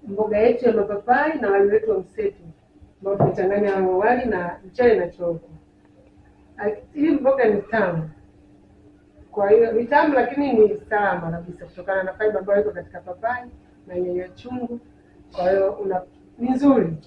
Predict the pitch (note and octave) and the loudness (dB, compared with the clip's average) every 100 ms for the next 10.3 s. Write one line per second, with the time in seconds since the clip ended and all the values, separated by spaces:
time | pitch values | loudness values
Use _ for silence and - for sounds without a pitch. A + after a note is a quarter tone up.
0 | - _ _ G#3+ G#3+ G#3+ A3+ D#4 D#4 D4 | -20 _ _ 0 2 4 6 8 8 4
1 | - D4 C#4+ C#4 B3+ B3+ D#4 D#4 B3+ A3+ | 0 0 2 2 2 0 0 -2 -2 -4
2 | F3 F3+ F3 D#3+ D3+ - - F#3 F3+ F#3 | -4 -4 -4 -6 -8 -12 -12 -6 -2 -2
3 | F#3 A#3+ - F#3 D#3+ D#3 D3+ D#3 - - | -4 -6 -8 -8 -6 -8 -8 -10 -12 -20
4 | - - - _ _ - A3 B3+ E4 E4 | -20 -20 -20 _ _ -4 4 6 8 12
5 | D4+ D4+ D4 D4+ D4 C#4+ B3+ B3 - C#4 | 12 12 10 8 8 8 6 4 0 -2
6 | A#3+ A3+ A3 G#3 G#3 G#3 G#3 A3 A#3 G#3 | -2 -4 -4 -4 -4 -2 2 2 2 -2
7 | F#3 F3+ F#3 F#3 G#3 F3+ F3 D#3+ E3+ - | -4 -4 -2 0 -2 -6 -12 -14 -16 -18
8 | - - - - - - - - - B3 | -20 -20 -20 -20 -20 -20 -20 -20 -6 -2
9 | - D4 B3+ B3 B3 A3+ G#3+ G#3 G#3+ A3 | 4 6 6 4 2 0 0 0 0 0
10 | A3+ A#3+ G#3+ | 4 4 4